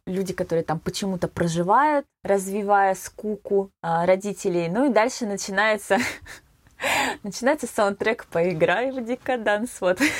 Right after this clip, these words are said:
Да, сюжет, эм, абсолютно прекрасен, есть несколько крутых поворотов. При просмотре фильма несколько раз, э, я выдавала свое фирменное... я это называю, знаешь,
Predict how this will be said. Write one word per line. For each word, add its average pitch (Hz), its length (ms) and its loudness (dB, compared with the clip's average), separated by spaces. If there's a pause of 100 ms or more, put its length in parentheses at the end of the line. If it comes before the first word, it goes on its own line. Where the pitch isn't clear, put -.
(1000)
Да, 196 320 4
сюжет, 226 560 0 (100)
эм, 170 880 2
абсолютно 208 520 -4
прекрасен, 233 840 0
есть 190 340 0
несколько 196 500 -2
крутых 190 440 -2
поворотов. 226 840 2 (180)
При 233 120 0
просмотре 254 600 2
фильма 220 380 -2
несколько 202 500 -2
раз, 196 240 2 (180)
э, 170 340 0
я 180 160 4
выдавала 185 460 4
свое 185 300 0
фирменное... 180 720 0 (580)
я 190 160 4
это 190 140 -2
называю, 180 500 0
знаешь, 185 200 -4